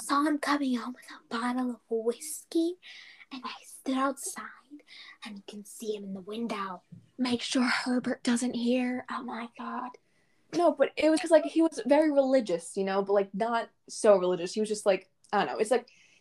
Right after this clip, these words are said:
Speaker 2: it didn't lower his social circle. Like, he still had, everyone in the town was, like, his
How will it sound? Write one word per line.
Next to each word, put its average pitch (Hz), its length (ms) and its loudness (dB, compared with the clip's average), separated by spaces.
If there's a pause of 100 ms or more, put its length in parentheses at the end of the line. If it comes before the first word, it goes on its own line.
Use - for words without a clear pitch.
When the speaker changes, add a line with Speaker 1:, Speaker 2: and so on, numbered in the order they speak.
Speaker 2:
it 254 80 4
didn't 330 220 2
lower 196 580 8
his 226 240 -4
social 185 400 0
circle. 254 480 -4
Like, 196 260 -2 (220)
he - 180 -4
still 254 280 2
had, 214 160 4 (560)
everyone 202 360 8
in 175 80 -2
the 180 100 2
town 170 360 -2
was, 185 140 -2
like, 156 100 0
his 170 160 -2